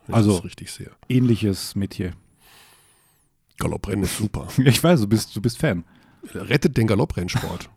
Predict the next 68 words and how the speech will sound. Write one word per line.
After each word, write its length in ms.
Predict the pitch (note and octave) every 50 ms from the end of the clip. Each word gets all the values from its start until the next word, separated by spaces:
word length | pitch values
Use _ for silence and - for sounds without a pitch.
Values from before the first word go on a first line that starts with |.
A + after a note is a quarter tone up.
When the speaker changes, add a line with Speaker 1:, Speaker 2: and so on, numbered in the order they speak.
| - _ _
Speaker 1:
<laughs> 240 | _ - - - -
Bitte. 320 | D3 - - - F#2 E2 - - - - _ _
Speaker 2:
Du 100 | A#2+ G#2+
gehst 140 | C3 C3
gerne 180 | - C#3 B2+ B2+
auf 80 | A#2 -
die 80 | -
Rennbahn? 380 | A2 A#2+ B2 A#2+ F#2 F2+ D#2+ D#2+
Speaker 1:
Ich 100 | - -
gehe 200 | - A#2 G2 F2+
super 260 | E2+ F#2 A#2 - F2
gerne 180 | E2+ E2+ E2 E2+
auf 80 | F2 -
die 80 | - F2
Speaker 2:
Ja, 60 | A2+
Speaker 1:
Rennbahn. 160 | B2 F3 F#3+
Speaker 2:
das 120 | E3+ D3+
ist 120 | - - -
cool. 140 | A2 F#2+ F2+ - _ _ - - - - - -
Ich 120 | B2+ -
war 80 | F3+ D#3+
in 140 | C3 B2 A#2
Wien 160 | D#3+ F#3 F3
mal, 200 | G#2 F2+ F#2 F#2
Speaker 1:
Aber 140 | A#2+ B2+ C#3+
ich 100 | - D#3+
habe 140 | D#3+ C#3
Speaker 2:
in 60 | C3 A#2+
Speaker 1:
eine 120 | A#2+ A2 A2
Speaker 2:
der 60 | A2
Kreau, 140 | - - C3 A#2
Speaker 1:
extreme 400 | A2 G2 A2+ A#2 D3+ E3 F3 D3
Speaker 2:
ja. 40 |
Speaker 1:
Pferdeallergie. 840 | B2+ - - D3 C#3+ C#3 - F#2+ F#2+ F#2 F2+ F2+ - - F#2 F#2 F2 - - _
Schon 280 | - - C3 B2+ C3+
am 140 | A#2 A2 A2
Speaker 2:
Ja, 80 | G#2+ G#2
das 140 | G#2 B2+ -
ist 20 |
noch 120 | D3 B2+ -
ein 40 |
Problem. 200 | F#3 A3 A3+ E3
Speaker 1:
Führing 360 | A2 G2+ G#2 A2+ C#3+ F3 F3 _
kriege 240 | - - B2+ B2+
ich 280 | B2 G#2+ - - - - -
Asthma. 440 | - A#2 - - - F2 F2 F#2 - - _ - - - - - - - A#2
Ich 80 | - -
muss 180 | B2 C3 - -
die 120 | - G#2+
immer 120 | A#2+ B2+
nur 80 | B2+ A#2+
vom 220 | - - A2 G#2+
Weiten, 300 | G2+ G#2 A2+ A#2+ - G#2
darf 140 | F#2+ G2 F#2
ich 60 | F#2
die 100 | - - F#2+
nur 140 | F#2 F#2 F2
sehen. 260 | F2+ F#2 F2+ F2+ G2 G#2
Speaker 2:
Jedenfalls 340 | B2+ C#3 D3+ D3+ E3+ D3
musste 280 | C#3+ C#3+ D3 D3 - C3+
ich 80 | B2 B2+
natürlich 520 | B2+ A#2+ - - C3+ C3 B2+ A#2 - -
öfter 340 | - B2 - - - B2 A2+
jetzt 360 | A2+ G#2+ - - - - -
an 240 | A#2+ A2+ A2 A2 A2
Jan 240 | G#2 A2 G#2+ G#2+ G#2+
Pommers 300 | - - B2 B2 A#2 A2
Aussage 920 | - - A2 A#2 A#2 - A2+ G#2 G2+ G2+ G2 G2+ G2 G2 F#2+ F#2+ F2+ -